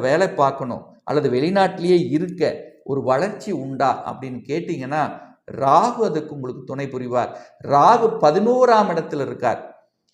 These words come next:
லாபஸ்தானத்தில் இருக்கு. அப்ப என்ன? வெளிநாட்டு தொடர்புகள் உங்களுக்கு கொடுக்கும். என்ன தொடர்பு? நீ இங்க தான் வேலை பார்த்துட்டு இருப்பீங்க, ஏற்றுமதி இறக்குமதி தொடர்பு உருவாக்கும்,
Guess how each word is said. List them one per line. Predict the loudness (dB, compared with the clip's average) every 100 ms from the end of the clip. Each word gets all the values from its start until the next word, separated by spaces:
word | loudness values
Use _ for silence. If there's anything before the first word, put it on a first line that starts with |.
| _ _ _ _ -12
லாபஸ்தானத்தில் | 2 6 8 8 6 2 4 2 2 0 -2
இருக்கு. | -2 -4 -8 -4 -4
அப்ப | 0 0
என்ன? | 2 -2 -2 0
வெளிநாட்டு | 0 0 0 0 2 0 -4 -6 2
தொடர்புகள் | 4 6 4 2 4 4 4 0
உங்களுக்கு | -4 -2 -2 -4 -4 -4
கொடுக்கும். | -4 -6 -6 -6 -4 -10 -14 _ _ _ _ _ _ _ _ -6
என்ன | -4 -2 0
தொடர்பு? | 0 0 -2 -4 -6 -8 -18 _ _ -8
நீ | -4
இங்க | 0 4
தான் | 6 6
வேலை | 6 6
பார்த்துட்டு | 2 2 -4
இருப்பீங்க, | -6 -4 -4 -6 -8 -18 _ 0
ஏற்றுமதி | 0 0 -4 -2 0
இறக்குமதி | 0 -2 -4 -2 -2 0
தொடர்பு | -2 -2 -4 -6
உருவாக்கும், | -2 0 0 -4 -14